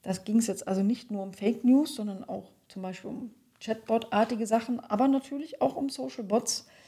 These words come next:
die auch K I gesteuert viel schlechter erkannt werden können, zum Beispiel in sozialen Netzen. Also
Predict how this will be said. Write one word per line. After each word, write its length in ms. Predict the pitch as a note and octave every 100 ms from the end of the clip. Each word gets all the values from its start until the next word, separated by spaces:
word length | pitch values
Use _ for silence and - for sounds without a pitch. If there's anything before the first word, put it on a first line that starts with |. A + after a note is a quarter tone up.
| _
die 100 | -
auch 200 | G3+ A#3
K 180 | - -
I 140 | - B3+
gesteuert 560 | A#3 - G#3 A3+ A#3
viel 160 | A#3 B3+
schlechter 420 | - - G#3 -
erkannt 480 | - - A3 B3 -
werden 280 | G#3 G#3 G#3
können, 440 | G#3 G#3+ A#3 A#3 - - - _ _ -
zum 180 | A#3+
Beispiel 320 | A3 G#3 - -
in 120 | G3+
sozialen 500 | G3 G3 G3+ G3 F#3+
Netzen. 360 | G#3 G#3+ - F4 - _ _ _ _ _ _ _
Also 360 | G#3+ A3+ A3+